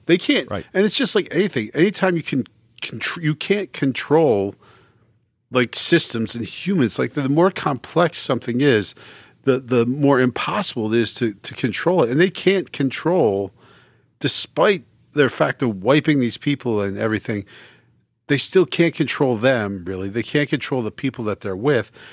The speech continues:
Speaker 1: And so all they can do is manage what happens when it all goes south.
Speaker 2: What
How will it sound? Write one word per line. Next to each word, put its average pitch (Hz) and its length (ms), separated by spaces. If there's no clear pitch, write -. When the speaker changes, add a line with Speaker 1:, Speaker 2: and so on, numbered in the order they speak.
Speaker 1:
And 131 100
so 123 400
all 139 140
they 170 140
can 131 160
do 160 340
is 104 220
manage 120 640
what 117 180
happens 120 720
when 135 200
it 127 160
all 127 300
goes 120 280
south. - 500
Speaker 2:
What 131 360